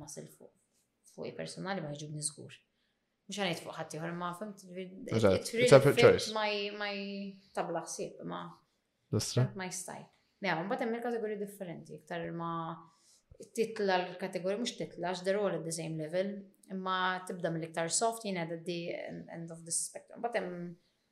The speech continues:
Speaker 1: li jibqgħu tirajn li jkunu dawn what actual body, bodybuilding. Jien qas, qas jiġi kważi bodybuilding tiegħi. Fimt?
Speaker 2: Ah.
Speaker 1: Bħala kategorija. It's more fitness modeling jgħidulu.
Speaker 2: Fimtek, eżatt.
Speaker 1: Fimt? Ġifieri jekk għandek, eh, modeling,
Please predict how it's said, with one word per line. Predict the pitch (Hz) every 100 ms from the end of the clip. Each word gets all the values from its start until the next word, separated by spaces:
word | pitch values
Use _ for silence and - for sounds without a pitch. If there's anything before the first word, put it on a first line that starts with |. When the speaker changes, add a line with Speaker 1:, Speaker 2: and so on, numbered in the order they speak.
| _ -
Speaker 1:
li | 196
jibqgħu | 196 185 170
tirajn | 196 180 175
li | 170
jkunu | - 175 175
dawn | 170 165
what | 165 170
actual | - - - 175
body, | 160 165 160
bodybuilding. | 160 156 160 160 156 156 - _
Jien | 196 202 -
qas, | 175 -
qas | - -
jiġi | 160 -
kważi | 151 147 151
bodybuilding | 151 156 135 151 156
tiegħi. | - - - _ _ _ _ _ _ _ _
Fimt? | 117
Speaker 2:
Ah. | 107 101 90 90 87
Speaker 1:
Bħala | 123 160
kategorija. | 151 156 156 156 139 139 147 165 -
It's | 180 -
more | 185 160
fitness | 160 156 156 151 -
modeling | 143 147 -
jgħidulu. | 156 - - 139 -
Speaker 2:
Fimtek, | - 101 92 85 90
eżatt. | 87 85
Speaker 1:
Fimt? | 87 85 170
Ġifieri | 170 175
jekk | 175 175
għandek, | 160 156 156
eh, | - 113 117 - 113 117 120 120 196 196 233 214 196 170
modeling, | 170 165 170 170 160 165